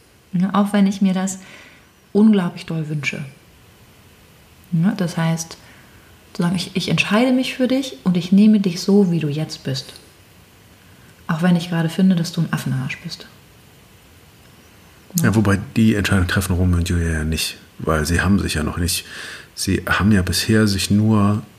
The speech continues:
Speaker 2: das Ideal angeguckt.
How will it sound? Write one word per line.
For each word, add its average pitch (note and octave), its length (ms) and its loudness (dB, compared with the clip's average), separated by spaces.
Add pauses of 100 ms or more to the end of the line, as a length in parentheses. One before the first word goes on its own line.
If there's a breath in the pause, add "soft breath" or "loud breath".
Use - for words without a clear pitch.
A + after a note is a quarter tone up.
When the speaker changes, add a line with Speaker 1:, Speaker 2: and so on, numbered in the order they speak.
(1300 loud breath)
Speaker 2:
das F#2+ 140 -4
Ideal G2 540 2
angeguckt. - 640 -8